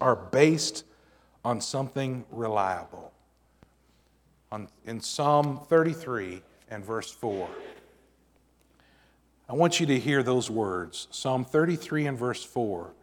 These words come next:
says, "The word of the Lord," God's word, "the word of the Lord is right and true.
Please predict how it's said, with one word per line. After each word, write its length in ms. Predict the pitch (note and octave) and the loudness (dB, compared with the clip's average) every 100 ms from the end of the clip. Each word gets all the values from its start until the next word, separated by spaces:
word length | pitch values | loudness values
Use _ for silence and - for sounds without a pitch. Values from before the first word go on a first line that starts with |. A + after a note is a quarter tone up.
| _ _ _ _ _ | _ _ _ _ _
says, 360 | - C#3 A#2+ | 2 4 4
"The 140 | - A#2 | 0 0
word 680 | G#2 B2 E3 F#3+ G3 F3+ E3 - | 4 6 8 8 8 6 -2 -4
of 220 | C#3+ A#2 | -4 -2
the 100 | B2+ | 0
Lord," 600 | A#2 A#2 G2+ E2+ - - _ _ _ _ _ _ _ _ _ _ _ _ _ _ _ _ _ _ _ | 0 0 0 -4 -10 -18 _ _ _ _ _ _ _ _ _ _ _ _ _ _ _ _ _ _ _
God's 340 | C3+ C#3+ B2+ G2+ | 2 2 2 -2
word, 380 | G2 D2+ - - - _ - _ - - _ - _ _ _ _ _ _ _ _ _ _ _ _ _ _ _ _ _ _ _ _ _ | -6 -6 -10 -18 -20 _ -20 _ -18 -18 _ -14 _ _ _ _ _ _ _ _ _ _ _ _ _ _ _ _ _ _ _ _ _
"the 120 | A#2 | 0
word 360 | A2+ C#3+ G3+ G#3+ | 4 6 8 8
of 180 | G3 - | 4 4
the 100 | D3 | 2
Lord 640 | B2+ C3+ B2 F2+ C#2+ - - - | 6 6 6 4 -2 -8 -18 -8
is 240 | G2+ F2 | -6 -6
right 640 | E2 E2+ A2 D3+ E3 - - _ _ _ _ - | -6 0 0 2 -2 -8 -20 _ _ _ _ -12
and 200 | G#2 F#2+ | -12 -12
true. 420 | - - F2+ C#2+ | -12 -6 -6 -6